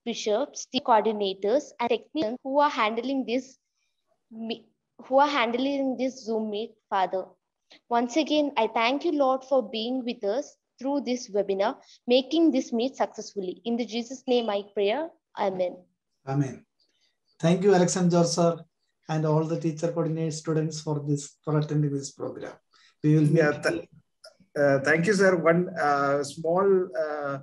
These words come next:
Speaker 3: word also I would like to a-, add, uh, when I was hearing the beautiful prayer. Now, actually, teacher, uh, there is nothing like,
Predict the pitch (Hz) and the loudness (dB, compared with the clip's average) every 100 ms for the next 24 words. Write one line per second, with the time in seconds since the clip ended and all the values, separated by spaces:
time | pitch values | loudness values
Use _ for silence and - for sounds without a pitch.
0 | - _ _ _ 127 131 - 131 160 196 | -14 _ _ _ -14 -8 -6 2 6 6
1 | 208 196 196 190 170 170 160 160 165 185 | 6 4 4 2 2 2 0 0 -2 -2
2 | 131 127 139 - 131 135 165 160 143 135 | 0 0 -2 -4 -8 -6 -6 -6 -8 -8
3 | 135 135 131 139 139 139 - 147 170 170 | -8 -6 -2 -2 -2 -4 -2 2 2 2
4 | 160 147 131 127 139 165 165 - 131 131 | 2 0 -6 -6 -4 -2 -2 -2 0 2
5 | 131 104 _ _ _ _ - 131 - 131 | 2 -2 _ _ _ _ -6 -4 -2 -4
6 | 165 180 185 185 175 175 170 185 - - | 0 2 4 2 2 0 4 4 4 0
7 | _ _ - 127 123 120 117 131 156 147 | _ _ -4 0 0 -2 -4 -4 -4 -4
8 | 147 143 240 214 196 185 - | -6 -2 0 2 2 2 -4